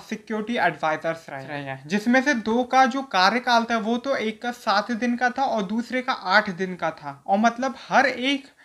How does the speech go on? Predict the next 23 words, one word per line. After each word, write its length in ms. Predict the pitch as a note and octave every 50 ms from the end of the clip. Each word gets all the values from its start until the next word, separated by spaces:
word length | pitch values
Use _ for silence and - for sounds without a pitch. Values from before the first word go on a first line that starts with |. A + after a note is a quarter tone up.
| _ _ F3
डिपार्टमेंट 600 | F3 F3+ F#3 F#3+ F#3+ G3 G3 G#3 A3 A3 A3 G#3+
की 100 | A3+ A3+
बात 300 | G3 F#3+ F3+ F3+ F3+ -
करें 220 | - F#3+ F#3 F#3+ G3 F#3+
या 100 | G#3 G3 G3 -
हर 160 | G3+ A3+ A#3
एक 200 | - A3+ A3+ A3+
फील्ड 260 | - - G#3+ G#3+ G#3+
की 100 | G#3+ A#3 A3+
बात 240 | - G3 F#3+ F#3+ -
करें 200 | - G3 F#3+ A3
तो 120 | A3 B3 A3+ - G3+ F#3+
उसमें 360 | G3 - G#3 G#3+ A3+ A3+ G3+
ज़्यादा 300 | - F#3 F3 E3 F#3+ G3
लोग 280 | G3 G#3 A3 G#3 _ -
टिके 200 | D#3+ D#3 - C#3+
ही 120 | C#3 C#3+
नहीं। 160 | C#3+ C#3+ D3 - _ _ - - - - -
ये 140 | A3+ C#4 D4+
reason 380 | D4 C#4 C4 C4 C4 C4 B3+
था 120 | B3+ C#4 C4+
कि 140 | C4+ C4+ B3+
जो 180 | A3 - C4+